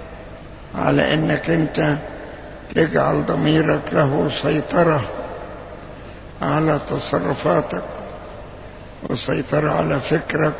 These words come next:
وحواسك ومشاعر قلبك. وأيضاً لا تجعل الضمير يتأثر بالمجاملات،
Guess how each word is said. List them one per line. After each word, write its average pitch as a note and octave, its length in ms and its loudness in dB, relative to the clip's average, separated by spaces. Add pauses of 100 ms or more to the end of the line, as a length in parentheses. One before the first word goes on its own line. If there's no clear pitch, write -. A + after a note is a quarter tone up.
وحواسك D#3+ 760 2 (120)
ومشاعر E3 640 2
قلبك. - 500 2 (4000)
وأيضاً E3+ 880 4 (2250)
لا D3 260 4
تجعل D3 840 0 (280)
الضمير D#3 760 2 (920)
يتأثر D3 800 0
بالمجاملات، C#3 1400 4